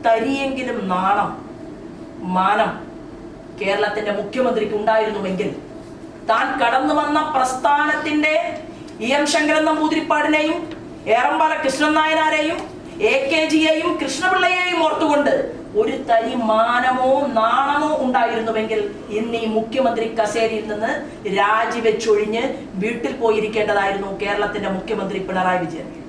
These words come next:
തയ്യാറല്ല. കാരണം അങ്ങനെ പോയാൽ, നരേന്ദ്രമോദി കൊടുത്ത റോഡിൽ ക്യാമറ വെച്ചപ്പോ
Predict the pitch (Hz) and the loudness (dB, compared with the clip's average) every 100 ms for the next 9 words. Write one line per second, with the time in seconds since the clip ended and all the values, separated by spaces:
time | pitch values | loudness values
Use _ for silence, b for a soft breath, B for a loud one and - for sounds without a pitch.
0 | - 214 254 226 - - - - - - | -6 -2 0 0 0 -6 -12 -16 -16 -2
1 | 214 233 240 190 - 180 208 277 339 349 | 0 2 0 -2 -4 -2 0 2 0 2
2 | 226 226 220 - - - - - - - | 2 2 2 2 0 -6 -10 -14 -14 -14
3 | - - - - 208 254 302 302 302 311 | -14 -14 -14 -4 0 2 2 2 2 2
4 | 302 302 330 277 277 294 311 - - - | 2 2 2 2 2 4 2 0 -4 -10
5 | - - - - - - - - - 233 | -14 -14 -14 -16 -14 -14 -14 -14 -4 0
6 | 240 294 330 320 294 311 - - - | 2 2 4 2 2 0 2 2 2